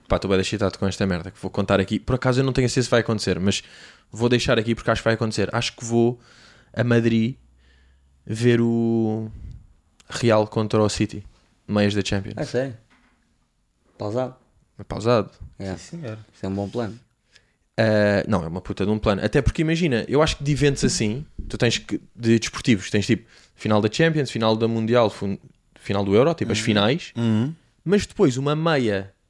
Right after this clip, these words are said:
Speaker 1: de Champions entre Real e City, não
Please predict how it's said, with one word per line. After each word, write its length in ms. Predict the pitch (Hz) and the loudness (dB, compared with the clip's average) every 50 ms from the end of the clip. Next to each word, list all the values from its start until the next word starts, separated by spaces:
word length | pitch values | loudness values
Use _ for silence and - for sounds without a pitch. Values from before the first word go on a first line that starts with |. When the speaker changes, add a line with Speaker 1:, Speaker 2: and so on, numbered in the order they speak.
| _ _ _ | _ _ _
Speaker 1:
de 80 | - - - | -16 -6 0
Champions 340 | - 160 131 113 123 113 107 | 2 2 2 4 2 2 2
entre 200 | 120 117 117 - 104 | 0 -2 -2 -4 -4
Real 240 | 104 123 123 120 117 | 0 2 2 4 4
e 40 | 120 | 2
City, 360 | 113 - - 117 120 - 147 165 180 - _ _ _ _ _ _ _ _ _ _ _ _ _ _ _ _ _ _ _ _ _ _ _ _ _ _ _ _ _ _ _ _ _ _ _ | -2 0 0 0 0 -2 -6 -8 -8 -12 _ _ _ _ _ _ _ _ _ _ _ _ _ _ _ _ _ _ _ _ _ _ _ _ _ _ _ _ _ _ _ _ _ _ _
não 80 | _ | _